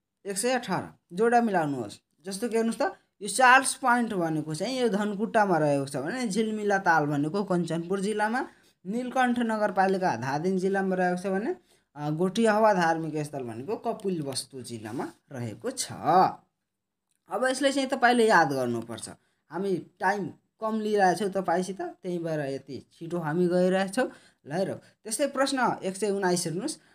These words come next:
निम्न कथनमा सही गलत छुट्याउनुहोस्, निम्न कथनमा सही गलत छुट्याउनुहोस्। ल हेर्नुहोस् त, ए, नेपालको पश्चिममा भारतको उत्तराञ्चल अवस्थित छ,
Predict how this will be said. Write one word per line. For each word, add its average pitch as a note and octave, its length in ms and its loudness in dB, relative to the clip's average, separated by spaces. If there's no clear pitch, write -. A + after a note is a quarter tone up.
निम्न C#4+ 380 0
कथनमा A3 840 2
सही A3+ 400 -4
गलत F#3+ 320 -2
छुट्याउनुहोस्, D#3+ 880 -2
निम्न G3+ 300 0
कथनमा D#3 500 -6
सही B3+ 280 -4
गलत D#3+ 260 -4
छुट्याउनुहोस्। B2+ 600 -10
ल E3 40 -12
हेर्नुहोस् F#3+ 300 -4
त, - 100 -6
ए, A3 260 -2
नेपालको A#3 520 6
पश्चिममा C4 720 -2
भारतको A3+ 600 0
उत्तराञ्चल G3+ 720 4
अवस्थित D#3 480 -6
छ, - 60 -10